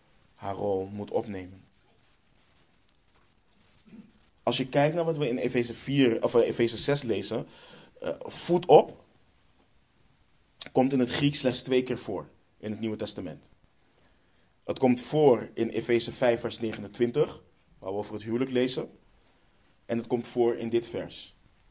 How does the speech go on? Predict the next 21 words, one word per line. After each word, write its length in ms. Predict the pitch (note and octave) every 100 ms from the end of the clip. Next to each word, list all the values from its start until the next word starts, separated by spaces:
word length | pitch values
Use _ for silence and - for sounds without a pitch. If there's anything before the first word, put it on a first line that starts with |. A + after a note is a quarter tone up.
| _ _ _ _ _ _ -
En 140 | A2+
hier 400 | A2+ C3+ D#3 E3+
wordt 200 | D#3 D#3
het 80 | C#3+
gebruikt, 680 | C#3 - A2 A2+ D3 - - - - _ _ _ _
de 120 | -
manier 280 | A2 A2 A#2
waarop 260 | C3 B2 A#2+
Paulus 400 | A#2 B2 B2+ -
zegt, 280 | B2 B2 - - - -
om 180 | A2
kinderen 340 | G#2+ C3 C3+ B2
op 180 | D3+ D3+
te 80 |
voeden 280 | C#3+ C#3+ C3
opdat 260 | A#2 A#2 G#2+
ze 180 | A2+ G#2+ -
volwassen 640 | - - C3 A2+ C3 C3 A#2
worden. 280 | F#2+ F2 - _ _ _ _ _ _ _ _ _ _ _ _ _ _ _ _ _ _ _ _ _ - -
Ze 180 | -
grootbrengen. 880 | - D#3 C3+ C#3 C3 A2 G2+ F#2 F2+